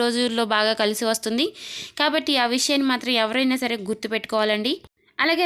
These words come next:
రేపటి రోజున ఈ వృషభ రాశి వారు వ్యాపారస్తులు కానీ, ఉద్యోగ జీవితంలో ఉన్నవారు కానీ, విద్య జీవితంలో ఎలా అనేక రంగాల్లో ఉన్నవారికైనా సరే రేపటి రోజున కాస్త మెరుగుపడే అవకాశాలు ఉన్నాయండి. కాకపోతే ఒక సమస్య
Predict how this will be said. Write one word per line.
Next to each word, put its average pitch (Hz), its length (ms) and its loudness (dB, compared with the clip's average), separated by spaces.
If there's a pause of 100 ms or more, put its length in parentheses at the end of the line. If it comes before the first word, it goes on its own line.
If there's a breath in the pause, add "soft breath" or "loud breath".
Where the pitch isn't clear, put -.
రేపటి 262 300 -2
రోజున 285 200 2 (140)
ఈ 247 80 0
వృషభ 247 320 -4
రాశి 277 220 0
వారు 240 200 0 (100)
వ్యాపారస్తులు 254 500 0
కానీ, 226 320 0 (360)
ఉద్యోగ 269 300 0 (100)
జీవితంలో 277 500 0
ఉన్నవారు 226 400 2
కానీ, 233 260 0
విద్య 226 300 -2
జీవితంలో 269 440 0 (220)
ఎలా 247 160 4 (240)
అనేక 277 240 2 (100)
రంగాల్లో 277 420 2 (100)
ఉన్నవారికైనా 247 680 0
సరే 247 140 2 (100)
రేపటి 226 300 -2
రోజున 240 240 0 (160)
కాస్త 254 340 0 (600 loud breath)
మెరుగుపడే 277 540 2
అవకాశాలు 247 540 2
ఉన్నాయండి. 233 440 0
కాకపోతే 294 440 2
ఒక 269 160 -4
సమస్య 285 400 2